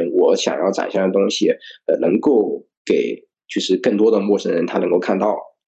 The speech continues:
啊，哪怕一个人、两个人，我觉得他都是有价值的。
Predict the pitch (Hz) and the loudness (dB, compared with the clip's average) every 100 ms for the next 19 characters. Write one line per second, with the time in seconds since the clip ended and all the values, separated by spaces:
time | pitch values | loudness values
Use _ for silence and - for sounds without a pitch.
0 | _ _ - - - 73 - - 95 92 | _ _ -4 -2 0 -2 -4 -2 -2 0
1 | 104 95 87 78 98 87 78 - - _ | 0 0 0 0 2 0 -2 -6 -10 _
2 | _ _ - 104 101 98 123 104 - 95 | _ _ -2 2 2 0 0 0 2 0
3 | 80 85 - 62 76 - - | 0 -2 -4 -4 -2 -4 -6